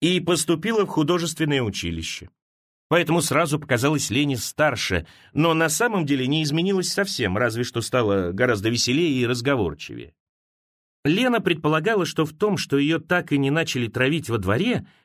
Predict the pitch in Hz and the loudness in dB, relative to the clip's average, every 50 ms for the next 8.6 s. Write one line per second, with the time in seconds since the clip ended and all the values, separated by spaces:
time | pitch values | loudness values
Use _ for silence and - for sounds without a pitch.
0 | _ - - 127 156 196 220 - - 175 - - 180 233 247 190 226 214 - - | _ -4 0 2 4 4 4 2 2 0 0 0 0 0 0 2 0 0 -2 -4
1 | - 185 208 226 226 226 226 220 220 220 220 214 - 196 214 220 196 202 165 117 | -4 -4 -2 -2 -2 -2 -2 -4 -4 -4 -6 -6 -6 -6 -6 -4 -2 -2 -2 -2
2 | 98 90 82 73 - _ _ _ _ _ _ _ _ _ _ _ - 131 123 - | -2 -4 -4 -6 -10 _ _ _ _ _ _ _ _ _ _ _ -4 -2 -2 0
3 | - 165 175 170 160 156 147 151 160 151 - - 165 151 - - 131 135 117 117 | 0 0 0 2 2 2 2 0 0 -2 0 -2 -2 -2 -2 -2 -2 -2 0 0
4 | 151 156 156 156 - - 127 139 147 170 156 113 90 80 76 69 - _ _ _ | 0 0 0 -2 -2 0 0 0 2 2 0 0 -2 -6 -10 -14 -16 _ _ _
5 | _ _ _ _ _ _ _ _ _ - - - 147 - 139 131 127 120 123 170 | _ _ _ _ _ _ _ _ _ -8 -4 -2 -2 0 2 2 4 4 4 2
6 | 220 208 - 180 160 151 135 123 127 160 156 156 - 127 123 117 131 123 - 143 | 2 0 0 0 0 2 2 2 0 0 -2 -4 -4 -4 -4 -2 -2 -2 0 0
7 | 127 123 127 120 123 135 151 143 156 165 160 147 151 139 123 113 110 110 107 95 | 0 0 0 0 0 0 0 2 0 0 2 2 2 2 0 0 -2 -2 -4 -2
8 | - 127 120 120 120 107 - - 214 214 180 - | -2 -2 -2 -2 -2 -4 -2 0 0 0 0 -2